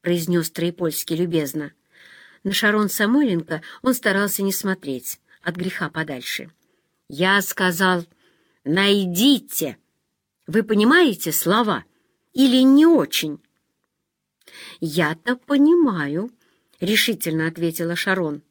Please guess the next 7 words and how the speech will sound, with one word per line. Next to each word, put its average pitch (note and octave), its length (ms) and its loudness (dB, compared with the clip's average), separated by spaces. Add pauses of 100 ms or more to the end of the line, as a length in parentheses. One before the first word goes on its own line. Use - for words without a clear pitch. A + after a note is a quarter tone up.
(480)
«Только B3 360 -2
там, G3+ 340 0
где F#3 180 0
я G3 100 4
раньше F#3 360 0
работала, F#3 600 0 (480)
было A#3+ 460 2